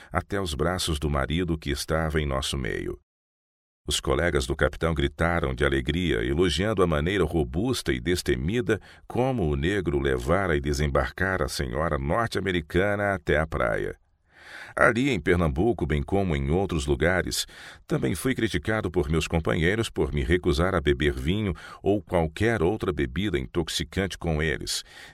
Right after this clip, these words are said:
especialmente o vinho na hora do jantar, que era um costume muito comum na América do Sul. Vou contar agora um dos casos que aconteceram. Um grupo grande do nosso pessoal estava jantando com o cônsul americano,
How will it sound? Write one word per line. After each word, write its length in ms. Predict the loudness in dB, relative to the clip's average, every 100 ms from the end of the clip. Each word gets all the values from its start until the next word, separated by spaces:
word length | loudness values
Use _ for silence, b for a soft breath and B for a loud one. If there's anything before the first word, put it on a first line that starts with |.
| -6
especialmente 760 | -6 -2 -2 0 0 -2 -4
o 40 | -4
vinho 400 | -4 -4 -2 -4
na 160 | -2 0
hora 260 | 0 0
do 80 | -2
jantar, 600 | -2 -2 0 0 0 -4
que 220 | -6 -2
era 140 | 0 -2
um 80 |
costume 480 | -2 -4 -2 -4 -2
muito 380 | 0 0 -2 -4
comum 440 | -6 -4 -2 -2
na 160 | -2 -4
América 380 | 0 0 0 -4
do 120 | -4
Sul. 340 | -6 -6 -8 -12 _ _ B B B B
Vou 220 | 2 2
contar 420 | 4 2 2 2
agora 400 | 2 2 2 2
um 60 | 0
dos 180 | -2 -2
casos 380 | 0 0 -2 -2
que 80 |
aconteceram. 680 | -2 -2 -2 -2 -2 -2 -4 -10 _ _ B B B B
Um 100 | -2
grupo 300 | 0 0 0
grande 380 | 0 2 2 -2
do 100 | 0
nosso 260 | 0 -2
pessoal 540 | 0 -2 0 0 0 -2
estava 340 | 0 0 2
jantando 640 | 0 -2 0 -2 0 0 -2
com 180 | -2
o 60 | -4
cônsul 540 | -4 -2 -2 -2 0
americano, 720 | 2 2 -2 -2 0 0 -2